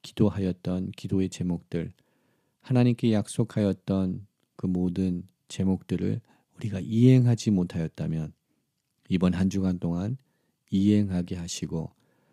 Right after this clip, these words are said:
다시금 새로운 결단을 할 수 있도록 하나님, 저희들에게 새로운 비전을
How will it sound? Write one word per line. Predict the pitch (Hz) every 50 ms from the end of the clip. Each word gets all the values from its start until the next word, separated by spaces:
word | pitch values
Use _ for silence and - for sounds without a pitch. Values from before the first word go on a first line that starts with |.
| _ _ _ _ _ _ _ _ _
다시금 | - 107 107 - 120 104 110 110 104 95 92 101 - _
새로운 | - - - 131 127 127 123 123 120
결단을 | - 117 104 104 - - 107 107 107 101
할 | 101 101
수 | - - 107
있도록 | 95 87 - 87 90 95 101 110 -
하나님, | 123 117 110 101 98 95 92 98
저희들에게 | - - 98 95 90 92 90 90 90 95 92 92 98 - _ _ _ _ _
새로운 | _ - - - 127 120 117 113 113 117 -
비전을 | - - 107 101 101 107 104 101 101 110 127 147